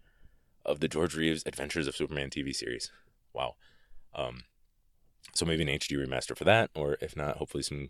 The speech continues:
some cool looks back on that version of the character. So yeah, that's it for Superman in twenty twenty-one and a little preview of twenty twenty-two. Uh, twenty twenty-one was a weird year. Um, like I said,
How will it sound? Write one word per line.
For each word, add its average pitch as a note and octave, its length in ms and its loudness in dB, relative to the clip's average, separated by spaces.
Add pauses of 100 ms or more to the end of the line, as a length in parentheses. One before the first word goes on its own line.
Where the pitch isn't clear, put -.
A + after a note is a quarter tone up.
(640)
some - 200 -2
cool E2 200 4
looks - 180 -2
back C2 340 2 (140)
on C2+ 300 -2
that B1+ 360 -4 (1120)
version C#2 460 -4
of B1+ 160 -8
the - 80 -6
character. - 400 0 (1080)
So - 100 -4
yeah, A#2 160 4
that's A2 360 8
it A2+ 220 6
for F#2 200 6
Superman G#2+ 300 2
in G2 60 4
twenty F#2 200 2
twenty-one A#2 400 2
and F2+ 140 4
a F2 80 6
little G#2+ 200 8
preview F#2 440 2 (100)
of D#2+ 280 6 (540)
twenty F2+ 220 4
twenty-two. D#2 500 2 (220)
Uh, D2+ 180 6
twenty C3 180 0
twenty-one G#2+ 420 8
was F2 140 6
a F#2 60 8
weird F#2+ 280 4
year. F2 320 6 (200)
Um, D2+ 460 -2 (640)
like E2+ 180 6
I F2+ 80 12
said, D2+ 360 8